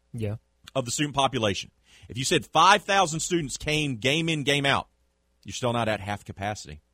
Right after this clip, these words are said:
Speaker 2: for the final two games at Cajun Field. So, what's the problem? You have older adults that aren't coming either. I know people right now that are gearing up, that are from here, that were raised here, that went to high school here,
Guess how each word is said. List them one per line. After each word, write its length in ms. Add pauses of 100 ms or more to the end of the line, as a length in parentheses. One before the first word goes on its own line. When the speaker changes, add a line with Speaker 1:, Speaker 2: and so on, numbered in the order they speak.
(140)
Speaker 2:
for 100
the 60
final 280
two 140
games 300
at 80
Cajun 260
Field. 240 (960)
So, 580 (440)
what's 180
the 80
problem? 380 (720)
You 140
have 220
older 540
adults 400
that 140
aren't 260
coming 340
either. 360 (280)
I 140
know 160
people 400
right 260
now 460 (400)
that 160
are 60
gearing 460
up, 280 (240)
that 140
are 100
from 360
here, 260
that 160
were 120
raised 380
here, 120
that 120
went 120
to 60
high 220
school 260
here, 260